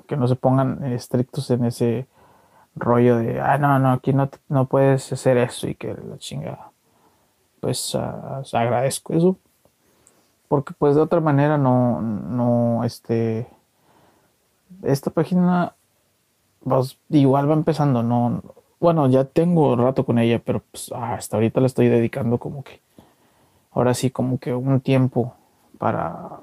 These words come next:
dedicándomela para, para que crezca. Y, pues, básicamente está en pañales, o sea, ochocientos ochenta,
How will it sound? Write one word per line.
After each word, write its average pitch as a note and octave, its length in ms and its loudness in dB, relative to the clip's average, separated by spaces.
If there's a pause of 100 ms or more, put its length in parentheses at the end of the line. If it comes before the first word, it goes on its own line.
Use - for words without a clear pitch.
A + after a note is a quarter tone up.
(280)
dedicándomela B2+ 1120 2
para, A2+ 220 2
para A2 260 -4
que - 220 -18
crezca. - 380 -2 (1300)
Y, A#2+ 380 0
pues, A#2+ 220 0
básicamente D3+ 560 0
está D3 140 0
en D3 80 -2
pañales, C#3+ 540 2
o C#3 60 -4
sea, C3 180 -2
ochocientos B2+ 580 0
ochenta, C3+ 460 0